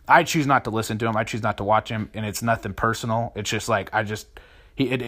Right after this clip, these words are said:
he just, there's no reason for me to watch anything that he, he does.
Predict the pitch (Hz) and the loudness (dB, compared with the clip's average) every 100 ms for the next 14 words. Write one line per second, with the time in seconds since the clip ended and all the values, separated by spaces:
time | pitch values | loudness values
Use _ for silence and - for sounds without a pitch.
0 | - 120 135 135 110 - - - - - | -8 -2 0 0 -2 -10 -20 -20 -20 -20
1 | - - - 139 160 165 156 147 135 143 | -20 -8 -2 4 8 8 6 2 0 2
2 | 131 113 131 113 127 117 110 120 117 110 | 2 6 6 6 2 -2 0 -2 0 0
3 | 101 104 110 104 98 92 - 117 98 87 | -2 -2 -2 -2 -2 -6 -4 -4 -2 -4
4 | 76 - | -6 -14